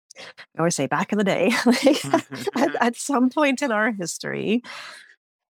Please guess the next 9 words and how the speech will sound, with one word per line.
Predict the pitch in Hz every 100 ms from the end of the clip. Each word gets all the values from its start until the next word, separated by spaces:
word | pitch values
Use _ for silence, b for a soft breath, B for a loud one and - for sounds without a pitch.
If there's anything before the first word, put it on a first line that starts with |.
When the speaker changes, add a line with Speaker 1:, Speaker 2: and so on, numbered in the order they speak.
| _ _ -
Speaker 1:
<sighs> | 202 190 190
we | 202 202
were | 214 254
so | - 160
much | 139 -
more | 151 151 151 143 -
connected | - 185 165 175
within | 160 160 160
our | 151 147 151